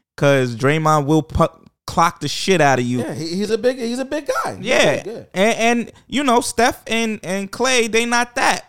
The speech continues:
Speaker 1: Like, they,
Speaker 2: Nope.
Speaker 1: they, they, and they're delicate, you know, merchandise. They are the prettiest merchandise in the store, but if, God forbid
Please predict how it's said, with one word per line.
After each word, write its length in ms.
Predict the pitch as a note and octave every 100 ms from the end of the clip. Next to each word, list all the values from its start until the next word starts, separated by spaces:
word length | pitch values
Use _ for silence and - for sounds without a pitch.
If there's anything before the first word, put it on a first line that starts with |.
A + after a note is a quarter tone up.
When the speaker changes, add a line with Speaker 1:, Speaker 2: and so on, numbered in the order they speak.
| _
Speaker 1:
Like, 240 | C#3 D3+
they, 160 | F3+ G3+
Speaker 2:
Nope. 120 | G3+
Speaker 1:
they, 300 | E3+ G3+ A3 - _ -
they, 420 | C3 E3+ G#3+ A3 -
and 220 | E3+ F3
they're 80 | F#3
delicate, 680 | C#3+ D#3 F#3 F#3 G3+ G3+ _ _ _ -
you 160 | D#3+
know, 160 | E3+ F3+
merchandise. 720 | F#3 C4 - F#3 C#3+ E2 - -
They 260 | B2+ D3 E3+
are 100 | D#3+
the 80 | C#3
prettiest 580 | - G#3+ A#3+ A#3 A#3 - _ _ _ -
merchandise 600 | D#3 A3 A3+ G3+ G3 G3
in 180 | F3+ F3+
the 60 | D#3
store, 500 | - G#3 A3 A#3 - _ _ _ _ -
but 340 | E3 E3 - _ _ -
if, 320 | D3+ C#3 B2+ - _ -
God 380 | D#3+ F#3+ G3+ -
forbid 640 | - D#3+ C#3+ E3+ G#3 G#3+